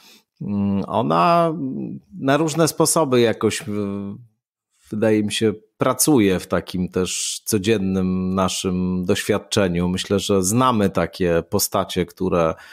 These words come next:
wszyscy, które <laughs> spełniają przynajmniej częściowo, mm, te, ten opis i,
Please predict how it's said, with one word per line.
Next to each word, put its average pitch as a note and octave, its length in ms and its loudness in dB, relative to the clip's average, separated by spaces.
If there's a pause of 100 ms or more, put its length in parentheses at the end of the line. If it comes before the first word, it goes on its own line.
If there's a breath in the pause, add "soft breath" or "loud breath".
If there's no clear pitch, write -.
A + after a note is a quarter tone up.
(340 loud breath)
wszyscy, - 460 0
które F#2+ 340 0
<laughs> - 60 -2
spełniają A2+ 720 -2 (600 loud breath)
przynajmniej D3+ 440 2
częściowo, F#2 1000 2 (100)
mm, G2 600 -4
te, F#2 480 0
ten G2 240 0
opis G2+ 720 -2
i, G2+ 60 -4